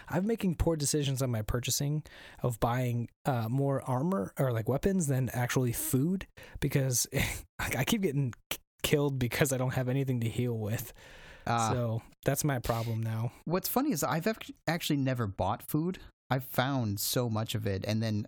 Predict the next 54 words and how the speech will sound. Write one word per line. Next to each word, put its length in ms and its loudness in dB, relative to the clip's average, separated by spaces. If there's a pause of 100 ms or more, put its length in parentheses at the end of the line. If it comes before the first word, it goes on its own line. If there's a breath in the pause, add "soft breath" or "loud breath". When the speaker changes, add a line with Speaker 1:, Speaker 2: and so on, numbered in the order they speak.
(120)
Speaker 2:
killed 260 0
so 180 0
many 200 0
wolves 460 0
and 120 0
things 240 0
that 80 0
you 80 -2
get 220 -4
the 80 0
raw 300 0
meat 260 -2
and 100 0
stuff. 460 -4
Speaker 1:
Yeah, 140 0
but 120 -6
do 80 2
you 140 0
eat 160 0
the 60 4
raw 180 2
Speaker 2:
So 60 2
Speaker 1:
meat 200 0
or 40 0
what 160 0
are 20 0
you 60 0
doing 180 0
with 160 -4
it? 220 -12 (320)
Speaker 2:
No, 120 2
I 120 2
just 180 -2
eat 120 0
it. 140 -2 (320)
You 60 -2
just 140 -2
eat 80 -2
the 80 -2
raw 120 -2
meat. 220 0 (180)
Speaker 1:
There's, 200 0
there's, 180 0
like, 140 2
nothing 280 0
wrong 200 0
with 120 -2
eating 300 0
raw 180 0
meat? 400 -2
Speaker 2:
Yeah, 280 2
no, 180 2
it's 120 -2
fine. 260 0